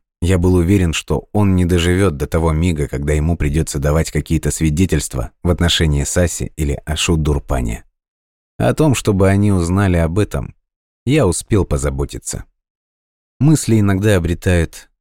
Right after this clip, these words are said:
плоть и кровь. Дверь так неожиданно, так резко отворилась, что мне показалось, будто в комнату ворвался ураганный ветер. Впрочем, я не слишком ошибся.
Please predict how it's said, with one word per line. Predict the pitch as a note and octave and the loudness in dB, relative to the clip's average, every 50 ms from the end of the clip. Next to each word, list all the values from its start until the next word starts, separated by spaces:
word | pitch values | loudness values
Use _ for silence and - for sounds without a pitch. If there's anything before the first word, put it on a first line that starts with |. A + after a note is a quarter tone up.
| _ _ _ _ | _ _ _ _
плоть | F2+ F2 F#2+ F#2 E2+ - - - - - _ _ - | -2 0 2 0 0 -2 -6 -12 -14 -16 _ _ -8
и | D#2+ | -6
кровь. | - - - - - - - - - _ _ _ _ _ _ _ _ _ _ _ _ _ _ _ _ _ _ _ _ _ _ - | -4 -2 -2 -2 -4 -6 -10 -18 -20 _ _ _ _ _ _ _ _ _ _ _ _ _ _ _ _ _ _ _ _ _ _ -6
Дверь | D2 D2 E2 F#2 F#2+ E2+ | -4 -2 0 0 0 0
так | - - E2+ - - | 0 -2 -2 0 2
неожиданно, | F2 F2 F2 E2+ E2 G2 G#2 F2+ F2 E2 D#2+ D2+ | 2 2 2 2 2 2 2 2 2 0 0 0
так | - F2 - | -2 -2 0
резко | F#2+ G2 F#2 - - - | 0 0 0 0 -2 -4
отворилась, | D#2+ - E2+ E2+ F2 F#2+ G2+ G2 F2 D#2+ | -2 0 0 0 2 2 2 2 0 0
что | - - - E2+ | -2 -2 -2 0
мне | F2 F2 | 0 0
показалось, | - - D2+ - F2 E2+ F#2+ F#2 F2 D#2+ | 0 -2 -2 -2 0 0 2 2 0 0
будто | D#2 E2 E2+ - - E2 | -2 -4 -4 -4 -4 -4
в | - | -4
комнату | - - G#2 G2+ F#2 E2 - E2 | -2 -2 0 0 0 0 0 0
ворвался | D#2 D#2+ E2 E2 F2+ F#2+ F2+ - - E2+ | 0 0 2 2 2 0 0 0 -2 -2
ураганный | E2 E2 D#2+ D2+ D#2+ F#2+ F#2 F2+ E2+ E2+ E2+ | 0 0 -2 -2 0 0 0 2 2 2 2
ветер. | E2+ F2 D#2 - - C2+ - - _ _ _ _ _ _ _ _ - | 2 0 0 -2 -4 -10 -12 -14 _ _ _ _ _ _ _ _ -8
Впрочем, | F2 - - F2 F#2 F2 - - F2+ F2 | -6 -4 0 0 0 2 0 0 0 0
я | E2+ E2+ | 2 2
не | E2 E2+ F2 | 2 0 0
слишком | - - G#2+ G2+ - - D#2+ D#2 | 0 0 0 0 0 -2 -2 -2
ошибся. | D#2 - - - - - - - - | -2 -2 -4 -6 -6 -8 -10 -12 -12